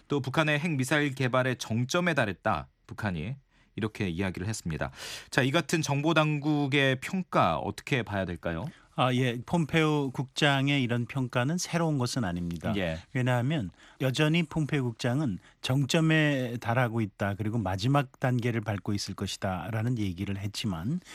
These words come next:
Speaker 2: 아, 북한이 그 완성 단계로 이미 완료를 했다라는 얘기를 한 건 아니었고요.
Speaker 1: 예.
Speaker 2: 미국 정부는 그동안, 아, 북한이 근접했다, 이런 판단을 하고 있었던 것은 사실이죠.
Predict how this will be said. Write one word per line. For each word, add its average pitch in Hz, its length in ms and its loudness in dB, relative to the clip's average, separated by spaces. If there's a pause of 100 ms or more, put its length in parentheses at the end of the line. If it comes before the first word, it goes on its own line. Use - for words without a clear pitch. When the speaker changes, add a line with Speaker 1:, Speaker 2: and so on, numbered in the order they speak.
(260)
Speaker 2:
아, 117 100 0
북한이 135 420 0
그 147 220 -4
완성 123 520 0
단계로 107 1000 -2
이미 113 380 0 (180)
완료를 135 520 2
했다라는 104 580 -2
얘기를 90 280 -6
한 92 120 -6
건 117 140 -2
아니었고요. 85 540 -2
Speaker 1:
예. 82 220 2 (320)
Speaker 2:
미국 143 320 0
정부는 160 380 2
그동안, 143 440 2 (260)
아, 110 100 0
북한이 147 640 0 (260)
근접했다, 131 1120 0
이런 135 320 0
판단을 180 520 0
하고 113 220 -2
있었던 98 360 -4
것은 131 240 -4
사실이죠. 101 640 -2